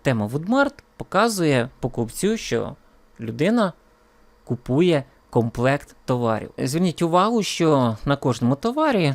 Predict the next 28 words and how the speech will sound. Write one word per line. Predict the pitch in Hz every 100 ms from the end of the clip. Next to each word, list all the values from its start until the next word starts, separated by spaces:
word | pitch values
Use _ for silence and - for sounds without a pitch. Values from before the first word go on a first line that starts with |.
| -
також | 220 220 156
додатково | 143 135 131 208 180 139 117 -
стоїть | - 139 131 -
така | 123 120 113 104 -
відмітка | 131 139 208 247 - 139
або | 131
ярличок | 123 113 123 165 - 254 240 - - - _ -
«п'ять | 311 277
відсотків | 131 123 190 180 - 123
знижка». | 120 120 101 - - - -
Ця | - 233
знижка, | 170 202 226 - 214
вона | 143 147 156 151 127 110 - _ _ _ _ _ - -
працює | 147 151 185 156
як | 127 143 131 120
для | 143 156 139
додаткових | 120 127 131 254 240 220
товарів, | 196 175 175 147 -
так | 240 233
і | 156
окремо | 131 165 202 165
для | 131 160
основного | 165 151 - 151 151 160 151
товару, | - 170 185 160 117 95
навіть | 127 156 170 165 131 123
в |
тому | - 143 123
випадку, | 127 - 233 277 - 147